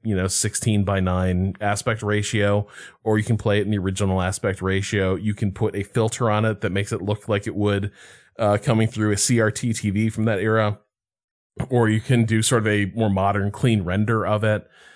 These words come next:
Uh, and in the, you know, if you pull up the instructions for the game, you, you go to the pause menu, you pull up the instructions, you will see the original printed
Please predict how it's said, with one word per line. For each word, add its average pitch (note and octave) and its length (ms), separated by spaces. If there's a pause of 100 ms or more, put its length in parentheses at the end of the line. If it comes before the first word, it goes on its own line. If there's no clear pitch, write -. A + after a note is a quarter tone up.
(320)
Uh, G#2 420 (540)
and B2 680 (560)
in D#3+ 240
the, B2+ 380
you C3 140
know, A2 100
if A2+ 100
you A#2+ 100
pull A#2+ 240
up A#2 80
the B2 100
instructions B2+ 640
for G#2+ 100
the G2+ 80
game, G2 280
you, A#2 200
you C#3 320
go C#3 100
to - 20
the A#2 100
pause A#2 320
menu, G#2 260
you A2+ 120
pull G#2 140
up G2 60
the A2 60
instructions, G2 680 (300)
you A#2 120
will B2 60
see B2 200
the A2 120
original G#2 320
printed F2+ 500